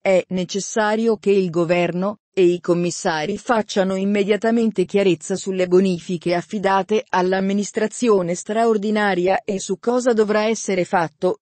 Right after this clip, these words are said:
Conoscendo le modalità con cui i lavoratori dovranno svolgere le stesse attività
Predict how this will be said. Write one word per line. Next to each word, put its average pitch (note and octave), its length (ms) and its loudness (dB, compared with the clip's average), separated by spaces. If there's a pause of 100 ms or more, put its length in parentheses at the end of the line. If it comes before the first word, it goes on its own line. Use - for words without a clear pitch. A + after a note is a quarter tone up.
(920)
Conoscendo G3 800 0
le F#3 140 0
modalità F#3 580 0
con F#3+ 220 -2
cui F#3+ 400 -2
i F3+ 40 -4
lavoratori G3 760 2
dovranno G#3+ 500 0
svolgere F3 720 2
le F3 160 0
stesse G#3 560 -2
attività E3+ 640 -4